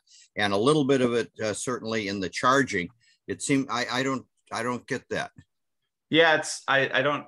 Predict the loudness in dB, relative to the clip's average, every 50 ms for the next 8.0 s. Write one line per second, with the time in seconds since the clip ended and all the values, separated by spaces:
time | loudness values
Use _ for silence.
0 | _ -8 -6 -4 -2 -2 -2 -2 -4 -6 -10 -6 -2 -2 0 0 0 -2 -2 -4
1 | -10 _ _ _ -14 -14 -12 -8 -2 0 2 2 2 2 0 0 -2 -4 -4 -4
2 | -6 -4 -4 -4 -4 -6 -12 -12 -8 -4 -2 0 2 2 2 2 2 0 -2 -6
3 | _ _ _ _ _ -6 -6 -6 -4 -4 -4 0 0 0 0 0 0 2 2 2
4 | 0 0 -2 -2 -2 -4 -6 -6 -4 -2 0 0 0 -2 -4 -6 -4 -4 -4 -2
5 | -2 -2 -2 -4 -6 -6 -4 -2 -2 -2 -2 -2 -4 -4 -4 -4 -6 -6 -4 0
6 | 2 2 2 2 0 -4 -4 -2 0 0 0 2 0 0 -2 -2 -4 -8 -12 -20
7 | -20 _ -14 -6 0 2 4 4 4 4 4 4 6 6 6 8 6 6 4